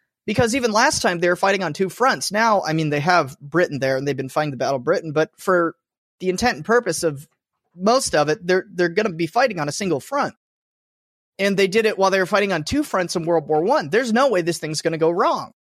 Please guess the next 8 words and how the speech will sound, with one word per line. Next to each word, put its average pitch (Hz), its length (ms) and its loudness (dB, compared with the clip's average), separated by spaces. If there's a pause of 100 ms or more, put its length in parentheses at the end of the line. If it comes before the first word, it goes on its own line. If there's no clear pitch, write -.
(480)
And 180 440 2 (200)
once 202 340 0
it - 120 -8
starts - 460 0
going 160 280 0
wrong, 139 460 -2
they're 170 220 2
almost, 185 800 0